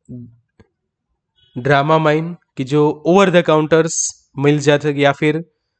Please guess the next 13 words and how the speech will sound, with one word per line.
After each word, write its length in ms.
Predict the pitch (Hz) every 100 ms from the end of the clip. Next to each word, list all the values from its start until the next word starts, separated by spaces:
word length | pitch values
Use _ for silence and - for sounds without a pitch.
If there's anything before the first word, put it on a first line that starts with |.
| _ _
आपकी 380 | 127 131 - 160
ट्रीटमेंट 520 | 143 143 131 165 170
चल 160 | 160 147
रही 180 | 147 151
हो 180 | 151 151
और 100 | 139
डॉक्टर 360 | 131 123 147
ने 100 | 151
प्रिस्क्राइब 600 | 147 131 127 - 160 156 151
की 120 | 147
है 140 | 143
कुछ 300 | 139 147 147
मेडिकेशंस, 960 | 127 123 131 135 131 127 120 120 - -